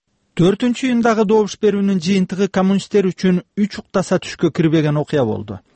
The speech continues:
Солидарность башындагы демократиялык оппозиция Сеймде аларга бөлүнгөн бир жүз алтымыш бир орундун бир жүз алтымышыны,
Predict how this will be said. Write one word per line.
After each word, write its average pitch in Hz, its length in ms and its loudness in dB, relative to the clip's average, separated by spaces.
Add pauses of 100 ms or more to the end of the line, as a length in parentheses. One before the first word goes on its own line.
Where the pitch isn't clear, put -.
(280)
Солидарность 170 680 -4
башындагы 165 500 0
демократиялык 170 840 0
оппозиция 165 800 -2 (280)
Сеймде 208 760 2
аларга 202 380 2
бөлүнгөн 190 560 2
бир 170 240 -2
жүз 180 200 -8 (120)
алтымыш 202 560 0
бир 226 160 -2
орундун 151 680 0
бир 165 260 0
жүз 139 240 -6 (140)
алтымышыны, 160 840 -2